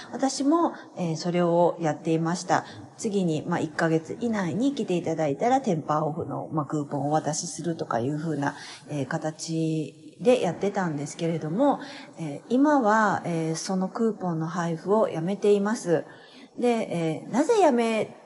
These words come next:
たのかというと、ご縁は二回目の来店から始まるなってすごく、あの、思う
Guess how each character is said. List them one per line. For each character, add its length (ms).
た 140
の 120
か 140
と 120
い 40
う 120
と、 340
ご 220
縁 320
は 400
二 120
回 260
目 140
の 140
来 240
店 240
か 100
ら 80
始 240
ま 160
る 120
な 140
っ 20
て 160
す 100
ご 160
く、 380
あ 100
の、 520
思 520
う 160